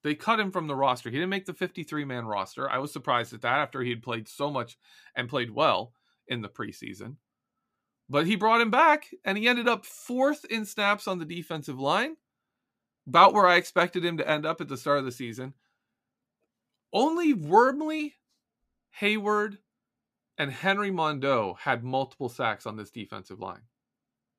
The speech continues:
Mondeaux also had two tackles for a loss. He had two sacks, two tackles for a loss, and a fumble recovery. He ended the season fourth in snaps,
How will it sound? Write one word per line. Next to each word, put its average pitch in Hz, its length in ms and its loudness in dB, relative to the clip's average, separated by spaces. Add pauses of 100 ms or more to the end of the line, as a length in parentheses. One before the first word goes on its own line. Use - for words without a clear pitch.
(680)
Mondeaux 151 460 2
also 170 380 2
had 110 340 -2
two 208 180 -4
tackles 143 400 0
for 113 160 -10
a 104 60 -6
loss. 104 160 -8
He 151 60 -2
had 143 120 0
two 190 180 -4
sacks, 110 360 -2
two 185 180 -4
tackles 175 360 -2
for 139 120 -8
a 120 60 -2
loss, 110 300 -2
and 131 80 -8
a 135 40 -12
fumble 196 300 -2
recovery. 98 600 -8 (680)
He - 320 -4
ended 226 460 2
the 196 120 -2
season 147 520 -6
fourth 214 500 0
in 269 120 -6
snaps, - 580 -10